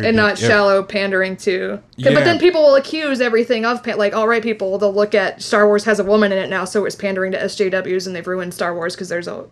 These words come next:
Speaker 1: a black person and a woman in it. So it's bad now. It's like, it's so, especially doing film stuff online, I would never make a Star Wars video. I just couldn't hand-, like, I'm pretty tough when it comes to harassment, whatever, but it would just be,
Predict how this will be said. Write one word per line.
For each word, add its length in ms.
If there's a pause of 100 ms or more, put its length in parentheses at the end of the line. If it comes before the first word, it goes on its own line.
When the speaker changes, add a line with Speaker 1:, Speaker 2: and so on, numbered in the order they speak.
(100)
Speaker 1:
a 80
black 240
person 300
and 80
a 40
woman 240
in 120
it. 180
So 140
it's 100
bad 300
now. 160
It's 120
like, 240 (120)
it's 160
so, 380
especially 360
doing 540
film 260
stuff 240
online, 320
I 80
would 140
never 180
make 160
a 60
Star 240
Wars 220
video. 500 (160)
I 60
just 160
couldn't 200
hand-, 260
like, 280 (100)
I'm 140
pretty 340
tough 320
when 100
it 60
comes 320
to 220
harassment, 420
whatever, 300
but 120
it 80
would 120
just 200
be, 380